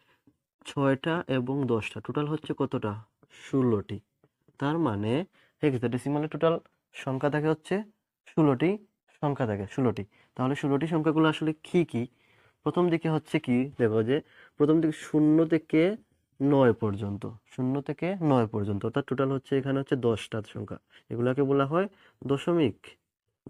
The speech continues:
দশমিক সংখ্যা। আর হেক্সার জন্য আরো আসে এ থেকে হচ্ছে এফ পর্যন্ত। মনে করো এ, বি, সি, সি,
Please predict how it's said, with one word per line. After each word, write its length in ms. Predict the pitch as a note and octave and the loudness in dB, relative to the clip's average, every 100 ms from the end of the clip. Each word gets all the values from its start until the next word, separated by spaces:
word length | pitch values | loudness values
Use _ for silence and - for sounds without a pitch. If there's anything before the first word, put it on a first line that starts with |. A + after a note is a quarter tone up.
| - | -8
দশমিক 340 | C3 - C#3+ C3+ | -6 -2 -2 -2
সংখ্যা। 300 | A#2 G#2 - - _ - C3+ | -6 -8 -10 -20 _ -2 -2
আর 80 | G#2+ - _ _ - | -2 -10 _ _ -2
হেক্সার 420 | C3 G#2+ G#2+ C#3 D3 | -2 0 -2 -2 0
জন্য 180 | E3+ E3+ D3 | 0 2 2
আরো 120 | D3 - B2 | 0 0 -4
আসে 240 | - B2+ C3 E3+ _ _ _ - C3 | -2 0 0 -2 _ _ _ -6 2
এ 20 | B2+ B2+ | 2 2
থেকে 280 | C#3+ C3 C#3 D3+ | 0 0 0 0
হচ্ছে 280 | C#3+ - - D#3 - D3 | -2 -4 -4 -4 -2 2
এফ 100 | D3 - - _ _ | 2 0 -20 _ _
পর্যন্ত। 520 | B2 G#2+ F#2+ G#2 F#2+ - - - _ - | -2 -2 -2 -8 -10 -12 -18 -20 _ -8
মনে 140 | A2 A#2 | -4 0
করো 140 | B2 - - A2+ | 0 0 -2 0
এ, 60 | G#2+ G#2 G2+ G2+ - _ _ - G#2 | 2 2 0 -4 -8 _ _ -10 -4
বি, 220 | G#2+ G#2+ G#2 G#2 G#2 _ _ _ _ _ _ | -2 0 0 -2 -4 _ _ _ _ _ _
সি, 200 | - A2+ A2 G#2+ G#2 G#2 _ _ _ _ _ _ _ _ _ _ - | -6 -4 -2 -2 -4 -6 _ _ _ _ _ _ _ _ _ _ -16
সি, 240 | - A#2 | -6 -2